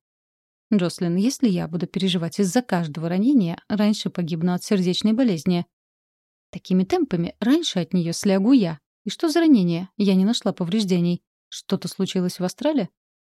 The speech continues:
"Да, но сначала сюрприз". Он продолжал улыбаться. "Невозможный мужчина". А я на огневиков ругалась. Пришлось быстро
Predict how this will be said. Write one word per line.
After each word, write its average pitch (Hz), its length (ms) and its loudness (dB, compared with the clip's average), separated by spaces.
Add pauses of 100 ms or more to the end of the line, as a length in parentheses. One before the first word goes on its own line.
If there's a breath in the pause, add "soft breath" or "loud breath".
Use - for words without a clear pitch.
(380)
"Да, 196 340 2 (100)
но 196 140 2
сначала 180 420 0
сюрприз". - 560 -6 (800)
Он 190 160 2
продолжал 175 600 -2
улыбаться. 175 600 -6 (240)
"Невозможный 180 720 4
мужчина". 185 480 0 (320)
А 247 160 4
я 254 260 2
на 233 200 4
огневиков 180 680 -2
ругалась. 185 640 -2 (840)
Пришлось 302 440 -6
быстро 202 540 0